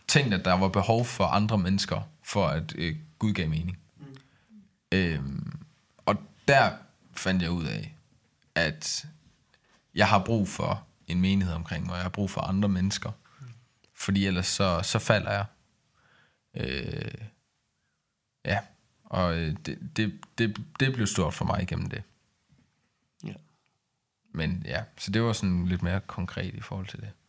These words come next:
Speaker 2: Og det kom sådan?
Speaker 1: Ja.
Speaker 2: Epiphany.
Speaker 1: Altså, ja, og, og, og det er egentlig ikke fordi, at så vendte det hele tilbage, og det der vilde forhold med Gud startede igen. Det gjorde det sådan set ikke.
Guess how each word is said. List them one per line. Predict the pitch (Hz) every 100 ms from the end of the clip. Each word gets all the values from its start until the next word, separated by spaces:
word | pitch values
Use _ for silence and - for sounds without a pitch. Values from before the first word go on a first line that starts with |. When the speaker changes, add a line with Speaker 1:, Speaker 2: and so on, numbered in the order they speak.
| _ _ _ _ -
Speaker 2:
Og | 160
det | 139
kom | - 135 131 139
sådan? | 135 - 151 - _ _ _ _ 107
Speaker 1:
Ja. | 104 90 - - _ -
Speaker 2:
Epiphany. | 156 101 131 101 - -
Speaker 1:
Altså, | - - _ _ _ -
ja, | 107 101
og, | 90 107 95
og, | 101 107 104
og | 104
det | 104
er | 113
egentlig | 113 120
ikke | 123
fordi, | 147 139 127
at | 90 90
så | - 113 104
vendte | 101 101 98
det | 104
hele | 107
tilbage, | 107 95 92 98
og | 90 90
det | 92
der | 90 82 -
vilde | 92 95 101 101
forhold | - 95 92
med | 90
Gud | 92 95
startede | - 90 92 95
igen. | 92 92
Det | 104 135
gjorde | 120
det | 90
sådan | 92 92
set | - 90
ikke. | -